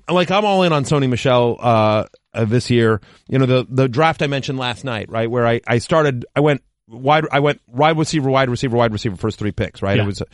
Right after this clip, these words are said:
Speaker 1: I, uh, uh, I got, uh, uh, Tyreek Hill, uh, and, uh,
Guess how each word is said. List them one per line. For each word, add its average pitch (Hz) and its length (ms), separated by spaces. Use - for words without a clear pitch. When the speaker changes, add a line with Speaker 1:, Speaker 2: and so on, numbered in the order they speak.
Speaker 1:
I, 110 200
uh, 101 340
uh, 104 260
I 107 80
got, 110 260
uh, 101 240
uh, 104 220
Tyreek 160 400
Hill, 139 340
uh, 107 460
and, 104 340
uh, 98 300